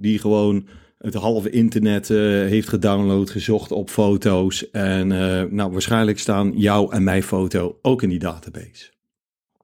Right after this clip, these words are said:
Europarlementariërs hebben ervoor gezorgd dat de klassificatie van hoogrisicotoepassingen, hè, dat tweede risiconiveau, nu ook A I-systemen omvat die aanzienlijke schade kunnen veroorzaken aan de gezondheid, veiligheid,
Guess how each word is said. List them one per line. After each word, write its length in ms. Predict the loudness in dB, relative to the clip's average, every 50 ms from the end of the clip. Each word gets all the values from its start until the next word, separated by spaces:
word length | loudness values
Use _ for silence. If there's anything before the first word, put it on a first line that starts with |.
| _ _ _ _ _ _ _ _ _ _ _ _ _ _ _
Europarlementariërs 1040 | 2 4 4 4 2 2 2 2 2 2 2 2 2 2 0 2 2 2 0 2 2
hebben 200 | 2 2 2 0
ervoor 340 | 0 -2 0 0 0 0
gezorgd 340 | 0 -2 0 0 0 0 -2
dat 140 | -4 -4 -4
de 60 | -4
klassificatie 840 | -2 -2 -2 0 0 0 -2 0 2 2 2 2 0 0 -2 -2 -2
van 180 | 0 -2 -2 0
hoogrisicotoepassingen, 1400 | 2 2 2 2 2 -2 -4 -4 -4 -2 -2 -2 -2 -2 -6 -4 0 0 0 0 2 0 2 2 2 2 0 -2
hè, 80 | -2 -4
dat 160 | -4 -4 -4
tweede 260 | -2 0 0 2 2
risiconiveau, 800 | 2 0 -2 -2 0 0 0 2 0 0 2 0 0 0 -2 -4 -8 -18 -20 -20 _ _ _
nu 160 | 0 2 4
ook 300 | 4 2 2 0 0 2
A 220 | 2 4 4 4 2
I-systemen 540 | 2 0 -2 -2 0 2 2 4 2 2 0
omvat 440 | 0 -2 0 2 0 0 0 0 -2
die 300 | 0 0 0 0 -2 -4 _
aanzienlijke 560 | -4 -2 -2 0 2 2 2 2 2 2 0
schade 380 | -2 0 0 0 0 2 0 0
kunnen 200 | 0 -2 -2 0
veroorzaken 960 | -2 -6 -4 -2 -2 -2 -2 0 -2 -2 -2 -2 -2 -2 0 0 0 0 -4 -6 -12 -20 -20 _ _ _
aan 160 | -4 -2 -2
de 80 | -2 -2
gezondheid, 600 | -2 -2 0 0 0 0 0 0 0 0 0 0
veiligheid, 800 | 0 0 2 2 2 0 0 0 -2 -2 0 -2 -4 -6 -8